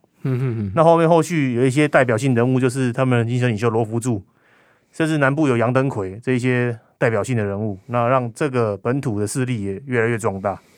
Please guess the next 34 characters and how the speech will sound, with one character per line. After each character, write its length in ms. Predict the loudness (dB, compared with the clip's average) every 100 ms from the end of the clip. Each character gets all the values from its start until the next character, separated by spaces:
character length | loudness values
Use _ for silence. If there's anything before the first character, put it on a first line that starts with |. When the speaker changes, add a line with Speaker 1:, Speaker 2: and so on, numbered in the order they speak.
| _ _
Speaker 1:
嗯， 360 | -6 -4 -6 -10 _ _ -2
那 80 |
你 80 | 0
这 100 | 4
样 100 | 4
讲， 180 | 4 2
我 80 | 0
想 200 | 0 0
到 140 | 0 0
之 140 | 0
前 180 | 0 0
我 60 | 2
们 420 | 0 0 0 0
录， 260 | 2 2 0
跟 120 | 0
你 120 | 2
录 500 | 2 2 2 2 -2 -6 -14
《刑 220 | -4 -2
事 280 | 0 2 2
特 180 | 2 2
搜》 200 | 2 0
的 60 | 0
节 140 | 0
目 180 | 0 0
的 40 |
时 100 | 0
候， 160 | 0 0
好 120 | 0
像 180 | 0 0
也 160 | 2 0
有 160 | 0
那 160 | -2 -2
个 80 | -4
嘛， 220 | -6